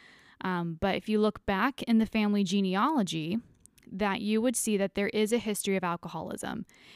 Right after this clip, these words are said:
And if we were able to see how the family managed that person or those people's alcoholism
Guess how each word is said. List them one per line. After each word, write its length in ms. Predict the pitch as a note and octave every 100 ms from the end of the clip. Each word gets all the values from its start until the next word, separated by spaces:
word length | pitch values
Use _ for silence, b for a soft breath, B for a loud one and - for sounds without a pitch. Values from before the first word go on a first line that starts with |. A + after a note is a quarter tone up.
| B -
And 140 | F#3+
if 120 | F3
we 220 | F#3+ G#3
were 220 | G3+ G3 -
able 380 | G#3 A#3 B3+ D4
to 140 | C#4+
see 320 | C4 A3 F#3
how 180 | F#3 F#3
the 140 | F3+ F3
family 480 | G3+ G3+ G3+ F#3+
managed 840 | F3 F3 C4 F4+ E3+ D3+ G#3 - - -
that 240 | F#3 F#3 -
person 480 | G#3 G3 G3+ F#3+
or 160 | G3 F#3+
those 240 | F#3 F#3
people's 680 | - - A3 - F#3 F3+ F3+ -
alcoholism 840 | F#3 F#3 F3+ F3 D#3+ E3 D#3 A3